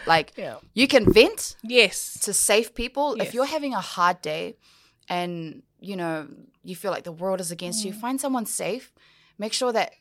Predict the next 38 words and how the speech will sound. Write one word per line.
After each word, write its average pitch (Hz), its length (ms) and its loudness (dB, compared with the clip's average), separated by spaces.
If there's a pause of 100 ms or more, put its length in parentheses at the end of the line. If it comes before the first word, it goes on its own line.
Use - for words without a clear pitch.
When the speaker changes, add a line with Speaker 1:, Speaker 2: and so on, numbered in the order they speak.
(360)
Speaker 1:
conversation 185 680 -6
is 175 160 -10
private 254 600 -6 (420)
and 190 160 -8
just - 280 -4
let 208 240 0
all 214 180 0
your 202 100 0
frustrations 175 580 -8
out. 160 260 -4 (400)
Speaker 2:
Mm. 208 80 -12
Speaker 1:
Also 254 240 2
understanding 190 480 -2
that 175 180 -6
they're 185 140 -2
taking 180 360 -8
on 160 120 -8
some, 160 280 -10
a 147 60 -8
labor 160 380 -6
as 151 180 -10
well 160 240 -6
from 160 260 -8 (140)
Speaker 2:
Mm. 202 60 -20 (260)
Speaker 1:
you 180 180 -4
expressing 165 520 -6
yourself 160 340 -12
emotionally. 165 720 -10 (320)
But 190 120 -6
if 220 140 -4
you're 269 120 -2
going 262 280 0
to 240 120 -4
go 196 300 -2 (100)
out 185 160 -6
of 220 120 -8
your 220 120 -4
way 170 520 -8